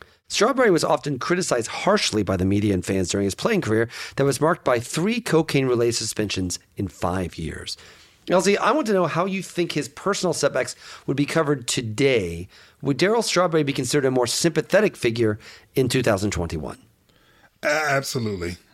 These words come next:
Speaker 2: Absolutely. In fact, I would say that if Darryl Strawberry was a rookie today,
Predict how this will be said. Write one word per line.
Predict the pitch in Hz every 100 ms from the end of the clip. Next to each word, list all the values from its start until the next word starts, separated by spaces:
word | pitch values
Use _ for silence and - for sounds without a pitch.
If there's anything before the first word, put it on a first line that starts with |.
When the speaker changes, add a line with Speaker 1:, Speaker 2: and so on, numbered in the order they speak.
| _ _ _ -
Speaker 2:
Absolutely. | 123 120 - 113 101 98
In | 101
fact, | 101 123 117 -
I | 120
would | 131 117
say | - 127 123
that | 117 117 110 117
if | 151 127 - - - - - -
Darryl | 117 135 147
Strawberry | 139 - 127 123 120 120 117 113 113
was | 107 107 110 110 104 104 104 98 - - _ - - - -
a | 117
rookie | 104 117 135 - 151 156 - _ _ _ -
today, | 120 117 107 82 87